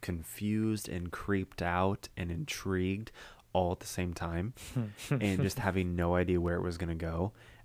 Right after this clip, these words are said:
Speaker 1: I had, I don't remember feeling like that in any other movie. Um, and it was just, it, what really kinda set the bar for Tarantino movies in terms of violence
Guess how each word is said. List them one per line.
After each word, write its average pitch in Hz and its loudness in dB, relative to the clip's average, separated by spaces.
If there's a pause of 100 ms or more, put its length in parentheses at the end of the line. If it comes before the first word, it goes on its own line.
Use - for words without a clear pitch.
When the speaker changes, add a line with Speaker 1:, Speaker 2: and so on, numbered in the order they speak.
(160)
Speaker 1:
I 107 2 (180)
had, - -2 (140)
I 95 6
don't 92 6
remember 87 -2
feeling 87 0
like 85 -2
that 85 -2 (120)
in 92 -4
any 85 -2
other 80 -2
movie. 87 0 (420)
Um, 82 0 (360)
and 98 -2
it - -4
was 92 -2
just, - -2
it, 92 2
what 90 2
really 92 6
kinda 87 0
set - 0
the - -2
bar 87 2 (420)
for - 6
Tarantino 98 2
movies 98 2
in 90 0
terms 87 0
of 85 0
violence 85 0